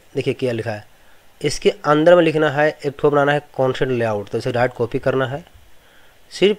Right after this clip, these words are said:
copy और paste करना है आपको, but कुछ करना नहीं है, अभी कुछ नहीं करना। देखिए, आप देखते ही डायरेक्ट क्या मैं कर रहा हूँ,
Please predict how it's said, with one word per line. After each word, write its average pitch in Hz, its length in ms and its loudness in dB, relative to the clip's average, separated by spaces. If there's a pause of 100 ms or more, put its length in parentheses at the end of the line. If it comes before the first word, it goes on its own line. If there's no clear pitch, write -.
(100)
copy 147 440 2
और 175 100 -2 (120)
paste 147 220 0
करना 117 220 -2
है 104 60 -4
आपको, - 300 -14 (300)
but 127 200 -4
कुछ - 200 -8
करना 131 340 0
नहीं 101 240 -4
है, 92 80 -18 (840)
अभी 120 200 -4
कुछ - 280 -6
नहीं 160 100 2
करना। 151 180 2
देखिए, 143 300 0
आप 135 60 -2
देखते 127 200 -2
ही 139 80 4
डायरेक्ट 123 260 2
क्या 123 140 0
मैं 123 100 -2
कर 113 160 -4
रहा 110 120 -6
हूँ, 131 200 -8